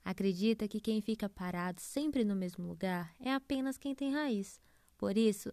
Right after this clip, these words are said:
não mede esforços para estar em constante mudança. Seja aprendendo com seus alunos,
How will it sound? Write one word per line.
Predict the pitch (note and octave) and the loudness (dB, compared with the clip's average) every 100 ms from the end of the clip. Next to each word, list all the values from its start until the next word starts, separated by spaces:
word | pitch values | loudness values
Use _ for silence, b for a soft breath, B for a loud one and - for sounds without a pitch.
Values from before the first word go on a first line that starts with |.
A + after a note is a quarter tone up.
| - | -4
não | A3+ | -2
mede | A#3 A#3 A3+ | 0 0 0
esforços | - G#3+ G#3+ - - | 0 0 0 -4 -6
para | G#3+ | -4
estar | G3+ - G3+ | -4 -2 -2
em | G#3 | -2
constante | G#3 G3+ - C4 C4 | -4 -4 -2 -2 0
mudança. | D4 A3+ F3+ E3+ - F#3+ - _ _ _ - _ _ - | -2 0 -2 -4 -10 -18 -20 _ _ _ -20 _ _ -2
Seja | A3+ G#3+ G#3+ | 4 6 6
aprendendo | G#3 G3 F#3+ F#3 F3+ | 4 0 2 2 0
com | F#3 | -2
seus | E3+ F3 E3 | -2 0 0
alunos, | E3 E3+ G3+ A#3+ B3 - | 0 0 0 0 -2 -6